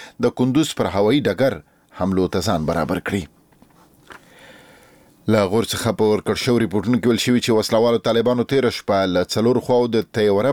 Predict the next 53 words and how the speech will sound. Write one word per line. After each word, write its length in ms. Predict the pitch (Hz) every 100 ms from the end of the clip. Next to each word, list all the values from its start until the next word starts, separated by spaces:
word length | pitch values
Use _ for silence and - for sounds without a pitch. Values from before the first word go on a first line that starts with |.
| 117
په 100 | 107
ولسوالۍ 420 | 95 - 104 110 95
بریدونه 280 | 87 85 82
کړي 140 | 92 87
دي. 80 | 87 - - - -
د 20 | 160
دې 60 | 151
ولسوالۍ 340 | 135 139 143 131
د 40 |
امنیتي، 260 | 127 123 135 135 95 110
د 100 | 113
امني 160 | 117 131 -
قومندان 360 | 110 110 104 101
حبیب 260 | 107 104
الرحمن 400 | 104 98 117 117 107
ملکزاده 420 | 101 90 113 135 117
په 60 |
سیمه 180 | - 123 117
کې 120 | 107
د 80 | 101
ازادي 300 | 107 120 143
راډیو 220 | 113 -
خبریال 360 | 101 107 127 143
ته 80 | 143
ویل 100 | 120
چې 180 | 127
په 80 | 120
دې 60 | 117 104
جګړه 220 | 107 139
کې 540 | 151 - - - - 139
د 80 | 143
امنیتي 300 | 123 - 131
ځواکونو 360 | 123 120 147 131 113
پنځه 300 | 101 113 113
تنه 160 | 98
وژل 260 | 95 - 85
شوي 240 | 131 139 - 101
او 100 | 98 98
اته 180 | 95 123
تنه 160 | 110 98 113
نور 180 | 110 85
ټپیان 400 | 95 - 90 87 85
دي. 60 | 73 - - - - 92
د 80 | 110
ښاغلي 320 | 95 107 104
ملکزاده 440 | 101 95 101 98 113
په 80 | 110
وینا 160 | 113 117 107
له 60 | 98
وسلوالو 440 | - 98 110 107 -
سره 160 | 104 101
دا 40 | 107 104
جګړه 220 | 104